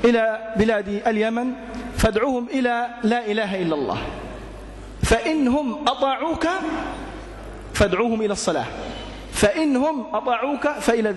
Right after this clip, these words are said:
فإنهم، فإنهم" إلى آخر الحديث. يعني دلوقتي إحنا أهم حاجة في التعديلات الدستورية أن نحافظ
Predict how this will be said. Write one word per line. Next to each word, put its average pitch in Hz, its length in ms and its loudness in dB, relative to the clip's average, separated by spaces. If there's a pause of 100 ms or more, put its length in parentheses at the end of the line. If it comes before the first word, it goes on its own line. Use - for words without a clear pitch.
(120)
فإنهم، 294 560 2
فإنهم" 277 640 2
إلى 262 160 2
آخر 254 240 -2
الحديث. 202 420 0 (380)
يعني 220 300 4
دلوقتي 254 340 0
إحنا 226 220 2
أهم 254 140 0
حاجة 220 360 -2 (180)
في - 100 2
التعديلات 214 400 2
الدستورية 220 720 0
أن 269 100 4
نحافظ 233 400 0